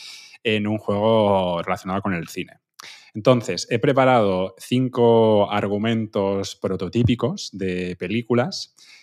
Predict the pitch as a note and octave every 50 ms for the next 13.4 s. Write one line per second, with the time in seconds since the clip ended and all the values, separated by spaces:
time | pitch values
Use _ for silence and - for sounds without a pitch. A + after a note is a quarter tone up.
0 | _ _ - A#2 A2+ A#2 A#2 A2 - - A#2 G#2 G2 G2+ G#2 B2 C3+ C#3 C#3 D3+
1 | F3 G3 - _ _ _ _ _ _ _ _ - - A#2+ B2 C3+ C#3+ D3+ D#3+ -
2 | - _ - A#2+ G#2+ G#2 G2 G2 F#2+ G2+ - - G#2+ G2+ - - - G#2 G#2 G#2
3 | G#2+ A2+ A#2+ C3+ B2+ - - C3+ A#2 A2 G#2+ G#2 F#2+ - G2+ G2 - - G#2+ G#2+
4 | A#2 B2 C3 A#2 G#2 F#2+ G2+ A#2 A#2 G#2+ F#2 E2+ E2 - - G2 F#2+ F#2+ F2+ F#2
5 | F2+ F#2 F2+ F2 F#2+ F#2 G2 F#2+ _ - B2+ B2 B2+ C3+ D#3+ F#3+ F3 - _ -
6 | - - _ _ - - C#3 D#3 D3 - - B2+ A#2 A#2+ A2+ - - C3+ C3 G#2+
7 | F2+ F#2 F2+ - - - C3 B2+ B2+ B2 - _ - A#2 G#2+ G2 - - _ -
8 | G2+ G2 - - B2+ B2+ B2 A2+ - - - C3 C3+ D#3+ A#3 - - - - -
9 | _ _ _ _ _ _ _ _ _ _ _ _ _ _ _ - - A2+ G#2 G#2
10 | G#2 G2+ G2+ G2 F#2+ G2 F#2+ G2 G#2 - - A2 G#2+ B2 C3+ C3 B2+ A#2 A2 G2+
11 | G2+ F#2+ F#2+ F2+ - A2 G#2 G2+ - - B2+ C3 - - - F3 D#3+ - - A#2
12 | G#2+ G#2+ G#2 G2+ G2 G2 F#2 F#2 F#2 F2+ - - G#2 G#2+ G#2+ G#2 G#2 G2+ F#2+ F2+
13 | - F#2 F2+ - D#2 C#2+ - -